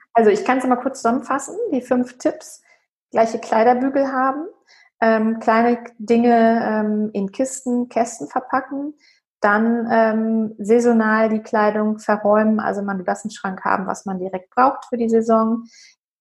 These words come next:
In dem Moment auch spätestens einmal einen Check machen, alles aussortieren, was nicht mehr getragen wird und dann auch die Kleidung, äh, nach Art und Kategorie zusammen aufhängen oder hinlegen. Das erspart ziemlich viel Stress.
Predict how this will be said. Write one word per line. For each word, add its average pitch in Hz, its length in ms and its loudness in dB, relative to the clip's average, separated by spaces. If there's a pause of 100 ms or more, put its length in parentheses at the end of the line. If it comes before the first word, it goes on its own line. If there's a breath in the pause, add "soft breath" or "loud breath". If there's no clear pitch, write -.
(240)
In 214 100 2
dem 220 120 4
Moment 208 400 4
auch 202 220 2
spätestens 214 600 0
einmal 190 240 -4
einen 190 100 -10
Check - 240 -2
machen, 226 280 -2
alles 208 280 -2
aussortieren, 208 560 0
was 196 180 -4
nicht 208 160 -10
mehr 185 240 -2
getragen 226 560 2
wird 220 260 4 (420 loud breath)
und 233 340 4
dann 208 200 4
auch 196 200 0 (100)
die 185 140 -4
Kleidung, 196 640 2
äh, 190 240 2
nach 190 260 -2
Art 196 280 2
und 185 380 -4 (540)
Kategorie 190 560 2
zusammen 180 640 0 (160)
aufhängen 180 500 2
oder 170 180 -2
hinlegen. 175 540 -4 (560)
Das 202 200 0
erspart - 640 -2
ziemlich - 440 -2
viel 233 120 -2
Stress. - 580 -8